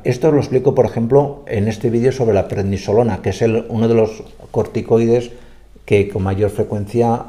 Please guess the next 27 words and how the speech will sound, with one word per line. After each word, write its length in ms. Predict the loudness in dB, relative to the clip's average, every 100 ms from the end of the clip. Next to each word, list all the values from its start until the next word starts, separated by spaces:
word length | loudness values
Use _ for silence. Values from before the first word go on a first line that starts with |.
| -6
eh, 260 | -4 -2 -4
recomendamos. 800 | -6 -6 -6 -4 -4 -4 -4 -12 -20 -20 -20 -20 -20 -12
Y 120 | -2
ya 120 | 0
os 80 | 2
digo, 280 | 0 -2 -4 -10 -10
se 180 | -4 0
da, 400 | 4 2 0 -2
pero 180 | -2
luego 320 | 2 4 4 2
poquito 360 | -4 -2 -2
a 100 | -2
poco 380 | -4 -2 -4 -4
hay 140 | -8 -6
que 160 | -4
dejar 340 | -4 -4 -4 -2
de 120 | -2
darlo 440 | -2 0 0 0
porque 600 | -2 -6 -4 -4 -8 -20 -18 -16 -8
tiene 280 | -6 -4 -6
sus 380 | -4 -4 -6
contraindicaciones. 1080 | -8 -6 -6 -6 -6 -8 -8 -6 -8 -8 -16 -14
No 100 | -6
hay 80 | -4
otra, 220 | -4 -6
por 160 | -8 -8
desgracia. 420 | -8 -8 -10 -16